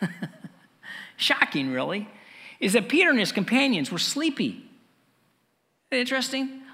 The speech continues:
Luke tells us they were sleepy. Now, I haven't done a study of all the times in the Gospels that the disciples fell asleep when they should have been wide awake. Um, but it seems to me that it <laughs> happened way more often than, than, than it should have.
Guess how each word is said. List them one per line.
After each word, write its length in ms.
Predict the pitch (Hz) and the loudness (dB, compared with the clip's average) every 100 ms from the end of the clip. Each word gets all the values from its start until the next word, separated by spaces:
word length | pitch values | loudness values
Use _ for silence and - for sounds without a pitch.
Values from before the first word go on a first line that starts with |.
| - | -6
Luke 220 | 285 339 | -4 0
tells 180 | 233 196 | 0 0
us 160 | 202 240 226 233 | -4 -6 -12 -8
they 220 | 233 247 | -2 0
were 140 | 254 | 0
sleepy. 420 | 190 - 285 233 | -2 -2 -2 0
Now, 180 | 175 196 | 4 6
I 140 | 247 330 | 6 6
haven't 220 | 320 240 | 4 4
done 160 | 247 | 2
a 40 | 208 | 2
study 460 | - 240 214 160 | 0 2 4 2
of 100 | 175 | 0
all 180 | 180 208 | 2 2
the 100 | 214 | 2
times 520 | - 202 196 180 156 - - - - | 2 4 4 2 -2 -8 -14 -16 -4
in 80 | 185 | 0
the 100 | 180 | 4
Gospels 500 | 185 190 185 185 135 | 8 8 6 0 -4
that 120 | 175 | -4
the 80 | 165 | -4
disciples 560 | 156 - 226 233 185 - | -2 2 4 2 -4 0
fell 220 | 208 180 | 2 2
asleep 460 | 185 214 196 175 | 0 2 2 2
when 100 | 175 | 0
they 100 | 160 | 0
should 220 | 139 - 190 | 2 2 2
have 60 | |
been 180 | 156 143 | 0 2
wide 200 | 147 131 | 2 2
awake. 460 | 127 139 98 - - - - - - - | 0 -2 -4 -10 -20 -20 -20 -20 -20 -10
Um, 440 | 160 156 139 143 165 | -4 -2 -2 -4 -4
but 100 | 175 | -2
it 60 | 190 | 0
seems 420 | - 370 403 330 | 2 0 0 0
to 100 | - | 2
me 220 | 190 143 | 4 2
that 160 | 156 165 | 2 2
it 80 | 156 | 2
<laughs> 0 | |
happened 580 | - 269 - - 196 151 - - - - | 2 4 4 2 0 -2 -6 -10 -12 -8
way 340 | - 202 311 370 | 2 6 6 6
more 220 | 311 254 | 6 10
often 440 | 247 233 180 135 | 10 8 4 0
than, 440 | 160 160 160 170 160 | 2 2 0 -2 -2
than, 240 | 170 175 | -2 -2
than 140 | 160 | -2
it 120 | 143 - | -2 -2
should 220 | 151 117 | -2 -4
have. 320 | 107 - - | -8 -14 -20